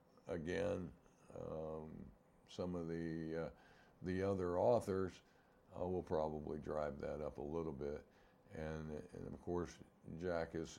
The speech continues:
is posting more and better stuff now that he's back from his, uh, quick trip up to New York City a-, and Long Island. Um, I wish you all well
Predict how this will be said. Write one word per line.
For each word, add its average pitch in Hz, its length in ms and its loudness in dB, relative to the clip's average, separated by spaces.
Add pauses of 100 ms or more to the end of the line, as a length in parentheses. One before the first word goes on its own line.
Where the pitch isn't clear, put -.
is 80 220 -4
posting 90 540 0
more 90 400 2 (420)
and 85 260 -4
better 90 340 2
stuff 85 380 2 (600)
now 87 260 2
that 85 180 0
he's 80 200 -2 (100)
back 78 280 2
from 71 200 -6 (520)
his, 80 460 -4
uh, 80 180 2 (560)
quick - 260 0
trip 90 300 0
up 80 160 2 (140)
to 76 60 -8 (120)
New 78 60 -4
York 78 260 -4
City 90 340 0 (920)
a-, 76 680 -2
and 71 180 -2
Long 76 260 2
Island. 71 340 2 (920)
Um, - 260 -8 (540)
I - 80 2
wish 98 340 4
you 101 200 8
all 95 240 10
well 107 560 8